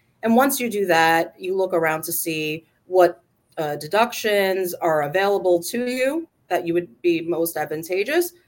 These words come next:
And once you formulate the plan, you're not done there. Once you've required the, eh, once you pay in the required estimates,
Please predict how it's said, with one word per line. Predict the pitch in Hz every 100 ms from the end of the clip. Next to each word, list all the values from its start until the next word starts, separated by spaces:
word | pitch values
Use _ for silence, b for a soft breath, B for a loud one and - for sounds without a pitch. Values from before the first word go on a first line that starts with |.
| b b -
And | 208 208 202 202 - _
once | - 233 302 277
you | 254
formulate | 247 240 220 202 180 175
the | 175
plan, | - 294 208 175 170 175 175 _ _
you're | 208
not | 208 190 190
done | - 185 170
there. | 165 180 175 160 151 - _
Once | 180 190 196
you've | 226
required | 190 - 185 175 170
the, | 160 _ _ _ _ _ 180
eh, | 175
once | 170 175 -
you | -
pay | 190
in | 180
the | 175
required | 170 165 185 170 160 -
estimates, | 165 - 214 220 226 -